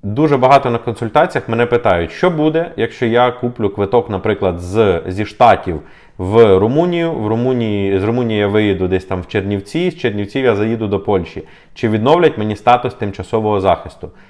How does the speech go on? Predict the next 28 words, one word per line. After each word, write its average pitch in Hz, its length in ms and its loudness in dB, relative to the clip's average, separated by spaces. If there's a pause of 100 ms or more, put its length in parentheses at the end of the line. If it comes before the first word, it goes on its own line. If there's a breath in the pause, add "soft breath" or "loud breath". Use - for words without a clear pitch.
(300 soft breath)
Ні. 107 540 -2 (520 soft breath)
Е, 98 200 4
ви 127 140 2
просто 139 360 -2
зробите 120 360 0
лишній 113 380 0
круг, 101 480 -2
і 104 120 -2
зараз, 117 680 2
е, 95 380 4 (380 loud breath)
е, 90 220 0
для 98 520 4
людей, 107 400 2
які 98 260 -4
повертаються, 95 920 0 (360 loud breath)
з, - 120 -20
е, 98 420 -4
які 107 240 -2
хочуть 123 380 0
повернутися 107 480 -2
до 101 100 0
Польщі 104 320 0
з - 80 -16
поза 104 380 2
меж, 101 480 -2 (460 loud breath)
ем, 90 640 -2
Шенгенської 120 680 0
зони, 101 480 2